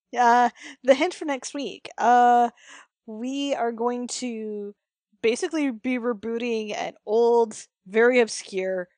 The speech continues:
to the point that it doesn't have a T V Tropes page, uh, Canadian-Australian T V series from the two thousands.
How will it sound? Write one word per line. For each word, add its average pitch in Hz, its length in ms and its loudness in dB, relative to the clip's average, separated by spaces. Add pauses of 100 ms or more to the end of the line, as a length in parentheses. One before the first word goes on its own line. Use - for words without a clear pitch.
(120)
to - 100 -10
the 262 80 -6
point 277 240 2
that 233 100 0
it 196 100 -8
doesn't 202 220 -4
have 175 140 -6
a 170 60 -14 (400)
T 262 160 -4
V 220 100 -8
Tropes 196 360 -2
page, 180 600 -6 (440)
uh, 190 360 2
Canadian-Australian 202 880 -4
T 208 160 -10
V 185 140 -12
series 165 480 -10
from 180 160 -10
the 170 60 -14
two 180 140 -14
thousands. 139 600 -10